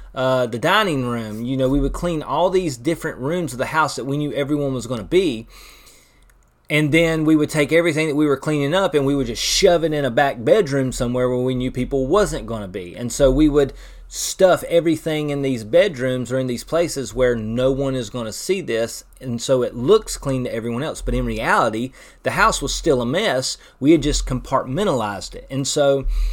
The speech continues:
this is what was happening for the religious leaders. This is what happens to,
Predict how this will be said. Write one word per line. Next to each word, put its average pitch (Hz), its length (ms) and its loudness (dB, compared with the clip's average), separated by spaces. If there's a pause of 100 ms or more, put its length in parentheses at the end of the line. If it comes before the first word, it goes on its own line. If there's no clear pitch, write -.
(280)
this 175 200 2
is 175 140 -2
what 156 180 4
was 131 140 -4
happening 147 520 -2
for 120 460 2
the 131 220 -8
religious 113 440 -4
leaders. 170 440 -2 (720)
This 131 240 4
is 123 140 -2
what 147 140 4
happens 135 600 -6
to, 123 340 -2